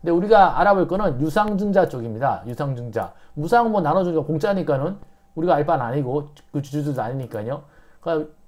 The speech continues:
자, 그렇게 기업이 유상증자를 하게 되는데 유상증자를 하다 보면은, 어, "나는 받기 싫은데, 돈이 없는데." 이런 사람이 있-, 있지 않을까요? "어, 나 그만 여기서 더 투자하고 싶지 않아, 이 기업에.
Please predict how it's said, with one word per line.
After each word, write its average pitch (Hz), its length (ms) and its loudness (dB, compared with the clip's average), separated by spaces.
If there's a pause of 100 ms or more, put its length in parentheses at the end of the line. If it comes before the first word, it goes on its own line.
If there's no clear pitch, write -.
(1800)
자, 160 200 0
그렇게 226 520 4
기업이 196 440 0
유상증자를 208 640 2
하게 220 220 2
되는데 160 500 2
유상증자를 226 720 2
하다 220 240 2
보면은, 196 540 0 (340)
어, 190 460 0
"나는 262 320 4
받기 233 240 6
싫은데, 226 500 4
돈이 240 220 2
없는데." 220 380 4
이런 214 220 0
사람이 190 220 2
있-, 196 240 -8
있지 196 160 -2
않을까요? 165 440 2 (180)
"어, 196 120 -4
나 202 140 2
그만 190 300 0
여기서 180 300 0
더 147 120 -2
투자하고 175 360 0
싶지 170 200 -4
않아, 156 160 0
이 139 160 -2
기업에. 127 460 -2